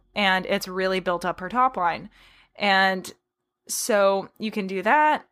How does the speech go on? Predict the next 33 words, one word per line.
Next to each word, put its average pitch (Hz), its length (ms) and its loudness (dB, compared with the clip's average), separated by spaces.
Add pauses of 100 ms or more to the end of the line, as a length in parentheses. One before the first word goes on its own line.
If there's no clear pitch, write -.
(120)
You 180 140 -12
can 175 220 -6
arrange 175 560 -4
feeding 269 600 2
to 240 120 -6
where 180 440 2
they, 180 400 2
um, 170 500 -2 (200)
you 202 140 -6
know, 170 140 -2
have 175 280 -2
to 170 140 -2
move 180 320 -4
around 175 460 2
up 175 200 0
and 180 140 -2
down 170 220 2
hills 208 280 0
and 190 140 -4
things 180 180 -6
like 175 180 -6
that. 180 220 2
But 185 100 0
if 190 120 -6
you 202 80 -6
don't 202 180 0
have 202 220 0
terrain, 208 640 0 (760)
something 202 420 -2
that 185 100 -6
you 175 100 -8
can 196 220 -6
do 185 340 -2